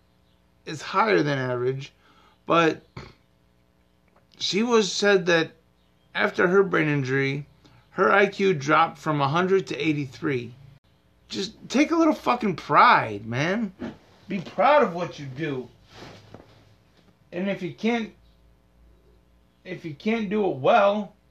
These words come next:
do it to your best of, of ability and fucking be proud. Say,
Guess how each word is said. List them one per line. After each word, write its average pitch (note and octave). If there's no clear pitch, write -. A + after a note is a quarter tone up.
do G#3+
it A3
to G#3
your F#3
best G3
of, D#3
of F3
ability F3+
and F3+
fucking G#3+
be F3
proud. C#3+
Say, D#3